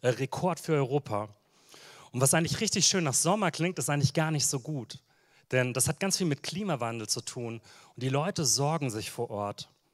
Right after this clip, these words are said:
Und denen hilft nicht einfach nur eine Cola zu trinken, sich ein bisschen runterzukühlen, die suchen nach Perspektiven. Manchmal ist so ein Moment, da reicht es nicht einfach nur fresh zu sein, da brauche ich einen neuen Weg, eine neue Sicht auf mein Leben.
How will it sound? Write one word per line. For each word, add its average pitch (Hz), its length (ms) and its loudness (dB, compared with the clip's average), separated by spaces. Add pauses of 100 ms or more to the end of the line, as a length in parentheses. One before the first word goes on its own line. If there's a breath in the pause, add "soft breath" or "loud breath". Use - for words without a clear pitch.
(360 loud breath)
Und 135 140 0
denen 170 120 6
hilft 202 260 6
nicht 147 140 -2
einfach 151 200 2
nur 151 120 4
eine 123 120 2
Cola 202 380 0
zu - 120 0
trinken, 165 400 0
sich 131 180 -2
ein - 40 -8
bisschen 131 220 2
runterzukühlen, 156 920 0 (280 loud breath)
die 123 120 -2
suchen 160 560 0
nach 131 340 -2
Perspektiven. 117 920 -4 (1080 loud breath)
Manchmal 202 340 2
ist 165 120 6
so 156 60 -4
ein 147 40 0
Moment, 139 480 2
da 131 120 0
reicht 139 280 0
es - 140 0
nicht 135 120 -6
einfach 135 160 -2
nur 123 140 -4
fresh - 400 0
zu - 120 -2
sein, 127 380 -2 (400 loud breath)
da 131 100 2
brauche 135 320 0
ich - 120 -2
einen 131 120 -4
neuen 120 340 -4
Weg, 143 280 -4
eine 120 100 -6
neue 113 300 -2
Sicht 131 320 0
auf 120 140 -2
mein 117 340 -2
Leben. 104 400 -6